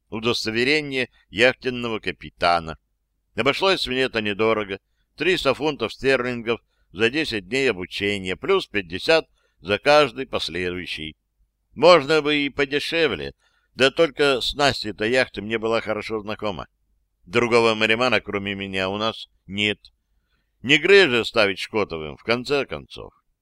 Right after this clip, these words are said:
Грей стоял на штурвале, ветер был простой, попутный. Знай, держи штурвал, да сверяйся с компасом. Лицо его было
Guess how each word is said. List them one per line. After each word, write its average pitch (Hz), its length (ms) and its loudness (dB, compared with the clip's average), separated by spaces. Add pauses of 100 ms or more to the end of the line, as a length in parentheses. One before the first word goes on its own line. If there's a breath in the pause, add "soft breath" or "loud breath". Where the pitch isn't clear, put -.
(420)
Грей 160 320 2
стоял 107 380 2
на 104 100 -4
штурвале, 127 560 0 (480)
ветер 104 380 0
был 87 180 -4
простой, 131 640 -2 (280)
попутный. 110 680 -6 (240)
Знай, 143 360 2
держи 107 400 -2
штурвал, 131 500 2
да 98 300 2
сверяйся 110 500 -2
с - 80 -14
компасом. 101 640 -4 (680)
Лицо 117 420 0
его 110 240 2
было 120 400 0